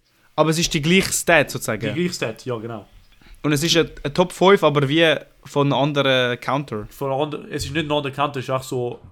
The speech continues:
Speaker 2: so ein Artikel ohne, ohne wirklich die Zahlen geben. Es ist auch so, okay, der sicher ist hure gut in dem,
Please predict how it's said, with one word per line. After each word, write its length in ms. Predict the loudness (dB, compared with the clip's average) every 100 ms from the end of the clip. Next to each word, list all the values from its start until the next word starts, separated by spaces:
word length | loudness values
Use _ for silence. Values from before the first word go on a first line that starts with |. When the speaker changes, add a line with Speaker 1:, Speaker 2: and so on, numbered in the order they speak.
| -20 -14
Speaker 2:
so 200 | -8 -4
ein 60 |
Artikel 600 | -4 -4 -4 -2 -4 -6 -8
ohne, 480 | -2 -2 -2 -8 -8
ohne 260 | -8 -8
wirklich 260 | -10 -12 -18
die 120 | -18
Zahlen 260 | -10 -8 -8
geben. 140 | -6 -6
Es 100 | -6
ist 60 | -8
auch 120 | -10
so, 340 | -8 -8 -8 -14 _ _ -16
okay, 280 | -8 -6 -2
der 160 | -4
sicher 260 | -2 -4 -4
ist 160 | -8
hure 220 | -4 -4 -2
gut 220 | -6 -6
in 80 | -4
dem, 280 | -2 -4